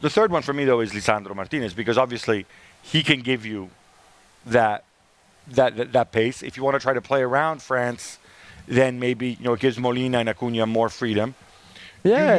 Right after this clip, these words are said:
Speaker 1: feel
Speaker 2: I don't
Speaker 1: pretty
Speaker 2: think it's a bad
Speaker 1: confident he's not
Speaker 2: shout,
Speaker 1: gonna
Speaker 2: the back
Speaker 1: do that.
Speaker 2: five. I don't think the back sh-, the back five is a bad shout.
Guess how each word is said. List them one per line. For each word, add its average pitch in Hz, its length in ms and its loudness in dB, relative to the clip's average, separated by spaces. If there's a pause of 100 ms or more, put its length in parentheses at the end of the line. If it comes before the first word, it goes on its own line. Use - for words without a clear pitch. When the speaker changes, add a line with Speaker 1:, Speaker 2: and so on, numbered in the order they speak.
Speaker 1:
feel 233 100 4
Speaker 2:
I 180 40 4
don't - 20 0
Speaker 1:
pretty 220 220 4
Speaker 2:
think 254 40 2
it's 185 80 0
a 196 40 8
bad 208 60 2
Speaker 1:
confident 208 200 4
he's 170 80 -6
not 226 140 4
Speaker 2:
shout, 165 100 2
Speaker 1:
gonna 151 100 0
Speaker 2:
the 147 40 -2
back 147 100 2
Speaker 1:
do 131 40 -2
that. 101 140 0
Speaker 2:
five. 92 240 -8
I 147 80 0
don't 202 140 2
think 208 120 2
the 165 80 2
back 160 200 0
sh-, - 120 -4 (120)
the 147 120 -4
back 160 180 2
five 165 200 -2
is 147 60 -2
a 151 60 4
bad 147 260 0
shout. 135 380 2